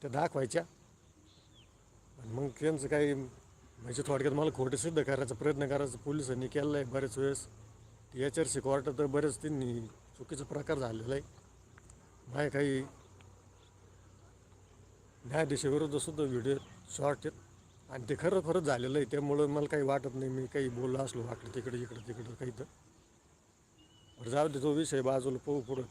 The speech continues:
ते काय होईल. पण इथं जर काही यांनी धोळफेक करण्याचा प्रयत्न केला, न्यायालयाचं काम म्हणजे डोळ्यात म्हणजे न्यायालयाला काही दिशाभूल करण्याचा प्रयत्न केलाच by chance, तर भाईच आपल्याकडे हायकोर्ट वगैरे करून त्यांचे मास्टर प्लॅन विषय लगेच सांगून टाकतो.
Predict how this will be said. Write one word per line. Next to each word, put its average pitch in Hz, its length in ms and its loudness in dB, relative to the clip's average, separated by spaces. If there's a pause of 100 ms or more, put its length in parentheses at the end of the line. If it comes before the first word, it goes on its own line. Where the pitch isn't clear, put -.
(100)
ते 123 60 -10
काय 131 180 -4
होईल. 117 200 -4 (880)
पण 123 140 -8
इथं 151 220 2
जर 143 160 4
काही 151 260 4
यांनी 143 400 2 (920)
धोळफेक 123 480 -2
करण्याचा 135 380 0
प्रयत्न 139 300 -4
केला, 135 220 0
न्यायालयाचं 131 760 0 (720)
काम 131 140 -8
म्हणजे 117 360 -6 (420)
डोळ्यात 135 340 0
म्हणजे 113 220 -6
न्यायालयाला 139 480 2
काही 151 160 2
दिशाभूल 131 380 -2
करण्याचा 123 400 -6
प्रयत्न 123 240 -8
केलाच 139 360 -2
by 127 160 -4
chance, 117 320 -8 (680)
तर 131 40 -12
भाईच 120 380 -4
आपल्याकडे 139 520 -2
हायकोर्ट 120 380 -8
वगैरे 127 220 -6 (1000)
करून 139 200 -4
त्यांचे 156 240 4
मास्टर 143 360 -2
प्लॅन 143 340 0
विषय 151 320 -2
लगेच 151 280 0
सांगून 113 340 -6
टाकतो. 135 240 -10